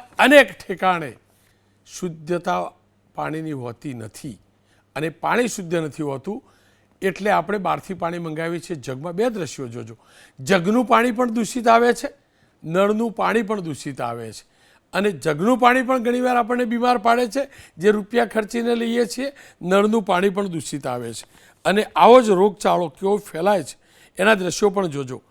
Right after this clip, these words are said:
જામનગર અને અમદાવાદ, આ બંનેનું તમે પાણી જોજો, કઈ સ્થિતિ છે એ જોજો. શરૂઆત જામનગરથી કરીએ તો છેલ્લા દસ પંદર દિવસમાં જામનગરના ધ-, ધરારનગર વિસ્તારમાં કોલેરાનો કહેર છે.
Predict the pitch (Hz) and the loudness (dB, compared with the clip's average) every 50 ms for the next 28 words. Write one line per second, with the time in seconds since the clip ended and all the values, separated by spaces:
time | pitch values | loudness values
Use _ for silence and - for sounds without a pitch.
0 | _ _ _ _ _ _ - 131 135 170 170 196 226 233 247 254 247 240 262 269 | _ _ _ _ _ _ -10 0 4 6 6 6 6 6 4 4 6 6 4 4
1 | 262 - - - 175 196 202 190 160 147 143 147 143 127 123 110 101 98 - _ | 4 0 -6 -6 -6 -4 -2 -4 -4 -6 -4 -4 -4 -4 -4 -8 -10 -12 -18 _
2 | _ _ _ _ _ _ - - 196 185 180 196 202 208 226 262 269 262 247 196 | _ _ _ _ _ _ -2 -2 -2 0 0 -2 0 2 2 2 2 2 2 0
3 | 226 220 233 233 - - 180 180 190 214 220 175 151 147 127 127 175 - _ _ | 0 0 0 -2 -2 -2 -2 0 0 -2 -2 -2 -4 -6 -6 -6 -10 -10 _ _
4 | _ _ _ _ _ - - 208 233 247 220 - - - 160 - 214 196 160 - | _ _ _ _ _ -2 0 2 2 2 0 -2 -2 -4 -2 -2 -4 -6 -4 -4
5 | 165 147 135 120 123 120 120 120 - _ - - - - - - - 226 240 269 | -6 -6 -6 -6 -10 -10 -10 -14 -16 _ -20 -20 -20 -18 -6 2 4 6 8 8
6 | 277 277 240 220 226 226 240 240 262 247 247 233 185 185 220 180 190 190 190 202 | 8 8 8 8 6 6 8 6 6 8 6 6 4 2 -2 0 0 0 2 2
7 | 220 240 - _ _ _ _ - _ - - 220 214 - 233 226 247 277 294 269 | 2 0 0 _ _ _ _ -20 _ -6 -6 -6 -6 -2 -2 0 2 4 4 4
8 | 226 220 254 269 262 - 262 233 226 220 233 220 214 196 196 196 180 - - 185 | 4 4 2 2 2 0 -2 -2 2 2 0 0 0 -2 -2 -2 -2 -4 -4 -2
9 | 208 247 - - - - - _ _ - 139 165 185 196 214 226 226 233 233 220 | -2 -2 -2 -6 -18 -20 -20 _ _ -8 2 4 4 4 4 2 0 -2 0 0
10 | 226 233 233 233 240 240 247 262 269 247 - _ _ 151 143 - - _ _ _ | -2 -2 -2 -2 0 2 2 0 0 -4 -10 _ _ -20 -20 -20 -20 _ _ _
11 | _ _ _ _ _ _ _ 127 127 165 185 220 262 277 262 254 240 220 233 226 | _ _ _ _ _ _ _ -2 0 6 8 10 10 10 8 6 0 2 0 0
12 | 220 214 185 _ - 214 208 208 214 226 240 220 - 190 185 185 190 196 196 190 | -2 -4 -8 _ -2 0 0 0 0 -2 -4 -4 -4 -6 -4 -4 -4 -2 -4 -4
13 | 190 190 170 - 175 160 170 208 214 165 - - 240 | -4 -6 -8 -8 -6 -2 -2 -2 -2 -2 -8 -14 -18